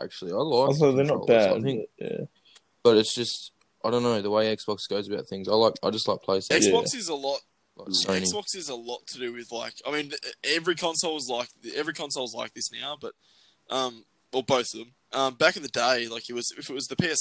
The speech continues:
Speaker 3: three and P S two, whatnot, and s-, even the P S four, like, from the Xbox three sixty upwards, you needed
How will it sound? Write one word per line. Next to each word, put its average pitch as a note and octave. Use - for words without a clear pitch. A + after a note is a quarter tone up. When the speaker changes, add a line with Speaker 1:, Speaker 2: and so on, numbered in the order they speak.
Speaker 3:
three A#2+
and A#2+
P A#2
S A#2
two, A#2
whatnot, A2+
and A#2+
s-, -
even F#3
the C#3
P C3+
S A2+
four, A#2
like, B2+
from D3+
the C#3
Xbox E3
three D3
sixty -
upwards, A#2
you C3
needed C3